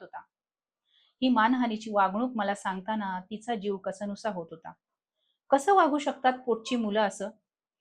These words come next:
अदृश्य दुष्ट शक्ती इतका परिणाम करते एखाद्यावर.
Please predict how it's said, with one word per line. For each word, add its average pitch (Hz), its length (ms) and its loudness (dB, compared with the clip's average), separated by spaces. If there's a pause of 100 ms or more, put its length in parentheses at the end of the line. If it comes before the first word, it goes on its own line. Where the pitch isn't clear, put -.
(200)
अदृश्य 277 460 2
दुष्ट 240 300 -4
शक्ती 247 440 -6
इतका - 280 -8
परिणाम 240 340 -4
करते 226 300 -8
एखाद्यावर. 202 420 -6